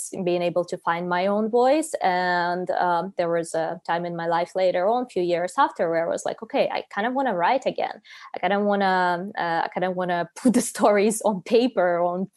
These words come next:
type of stories into my, my, my MacBook." And, uh, I couldn't. It was really, really,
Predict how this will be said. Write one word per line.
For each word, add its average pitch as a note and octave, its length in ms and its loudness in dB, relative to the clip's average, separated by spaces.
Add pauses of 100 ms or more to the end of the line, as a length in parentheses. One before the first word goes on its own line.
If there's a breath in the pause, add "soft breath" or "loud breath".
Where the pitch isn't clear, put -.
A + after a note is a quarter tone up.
type F3 260 2
of F#3 80 -2
stories F#3 440 -2
into F3+ 300 -4
my, F3+ 240 -2
my, F3 180 -4
my F3 220 -4
MacBook." F#3 500 0 (600 loud breath)
And, A3+ 760 4 (220)
uh, F#3+ 380 6 (160)
I F#3+ 120 -2
couldn't. D4+ 380 0 (400)
It F#3+ 140 2
was F3+ 260 0
really, G3+ 560 2
really, F#3+ 1040 2